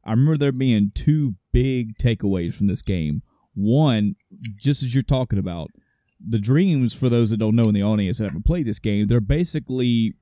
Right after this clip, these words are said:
text memoirs of your main character. I'm not gonna tell you why they're there, 'cause that may spoil something in the beginning of the game, but it's basically diaries and journals and memories of sh-, stuff that's happened in his life.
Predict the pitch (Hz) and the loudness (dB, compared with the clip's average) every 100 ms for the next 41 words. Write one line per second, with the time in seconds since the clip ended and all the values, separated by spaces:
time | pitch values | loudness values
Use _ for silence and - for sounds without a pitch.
0 | - - 135 107 - - 117 117 113 104 | -6 -2 -2 -4 -12 -10 0 2 2 0
1 | 95 78 76 - - - 113 110 104 101 | -4 -6 -10 -12 -16 -10 -4 -2 -2 -6
2 | - 120 107 110 104 - 107 87 82 107 | -6 0 2 2 0 -2 -4 -6 -6 -6
3 | 143 147 165 156 151 156 156 135 135 127 | -6 -4 -4 -6 -6 -4 -2 0 0 0
4 | 151 104 90 - _ _ _ _ - 110 | 0 0 -4 -8 _ _ _ _ -2 0
5 | 101 110 117 113 - 127 120 120 104 104 | 0 -2 -2 -2 -4 -4 -2 -4 -2 -2
6 | 101 101 104 98 92 98 95 87 107 - | 0 0 -2 -2 -6 -6 -6 -8 -6 -2
7 | 110 98 - _ _ _ _ _ - 123 | -2 -4 -10 _ _ _ _ _ -20 -20
8 | - 139 120 - 196 165 147 131 123 120 | -12 -8 -4 0 0 2 0 0 0 2
9 | 110 90 - - 110 110 120 113 90 82 | 0 -4 -8 -6 -4 0 2 0 -2 -6
10 | - 110 107 107 123 135 120 110 101 85 | -8 -2 0 2 2 2 2 0 -2 -4
11 | 113 107 98 98 - - - - - _ | -2 -2 -4 -10 -18 -16 -12 -12 -14 _
12 | - - 135 - - 127 120 - 107 104 | -14 -6 -4 -4 -6 -2 -2 0 0 0
13 | 98 98 98 - 110 - | -2 -4 -8 -10 -12 -16